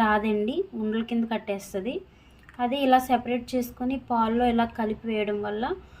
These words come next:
మనకి చాలా బాగా వస్తుంది. కార్న్ ఫ్లోర్ కొబ్బరి పాలు అయితే చాలా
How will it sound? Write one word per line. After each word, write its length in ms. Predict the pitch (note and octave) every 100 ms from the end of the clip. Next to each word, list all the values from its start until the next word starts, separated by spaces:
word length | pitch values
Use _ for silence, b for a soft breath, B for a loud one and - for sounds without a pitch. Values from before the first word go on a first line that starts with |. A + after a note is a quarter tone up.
| B B -
మనకి 240 | A#3 A#3 C4+
చాలా 200 | B3+ A#3 G#3
బాగా 200 | G#3 G#3 G#3
వస్తుంది. 460 | G3+ - F#3 A#3 E4+ - - - - - - B B B B - - - - - - - - - - - - - - - - - - -
కార్న్ 280 | B3+ C4 C4
ఫ్లోర్ 240 | D4 D4+ D4+
కొబ్బరి 280 | C#4 A3 A#3+ B3+
పాలు 200 | C4+ C4
అయితే 200 | C4 D4 D#4
చాలా 200 | C4+ A#3+